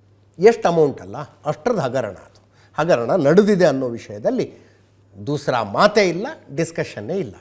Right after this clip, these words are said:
ನಡೆದಿದೆ ಹಗರಣ. ಯಾರ್ಯಾರ ಭಾಗಿದಾರಿಕೆ ಇತ್ತು, that is debatable, ತನಿಖೆಯ ವಿಷಯ ಅದು.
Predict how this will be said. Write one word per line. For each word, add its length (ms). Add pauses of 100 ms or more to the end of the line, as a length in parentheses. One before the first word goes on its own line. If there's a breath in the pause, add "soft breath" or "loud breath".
ನಡೆದಿದೆ 520
ಹಗರಣ. 340 (1040)
ಯಾರ್ಯಾರ 540
ಭಾಗಿದಾರಿಕೆ 680
ಇತ್ತು, 540 (760)
that 220
is 120
debatable, 580
ತನಿಖೆಯ 480
ವಿಷಯ 300
ಅದು. 240